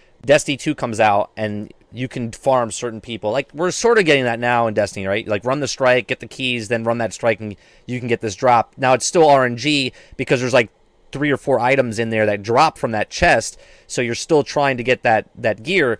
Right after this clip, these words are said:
So it's not official, like, I'm, I'm farming, and every time I farm, I get the Imago Loop. It's, I might get the Imago Loop, I might get a helmet, I might get a, a cloak or whatever. So,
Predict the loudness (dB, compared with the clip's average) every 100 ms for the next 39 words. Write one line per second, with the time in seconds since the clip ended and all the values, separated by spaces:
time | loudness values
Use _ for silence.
0 | _ _ _ -6 0 2 2 2 2 2
1 | 2 2 2 -2 -2 -2 -4 -6 -2 -2
2 | 0 -2 -2 -2 -4 -2 0 0 -2 -4
3 | -2 0 0 2 4 4 2 -4 -8 -10
4 | -14 _ _ _ _ -4 -2 -4 -4 -2
5 | 0 0 0 -2 0 -2 -4 -2 -2 0
6 | -2 -4 -2 -4 -4 _ -12 -2 0 0
7 | -2 2 2 2 -6 -16 -20 -4 2 2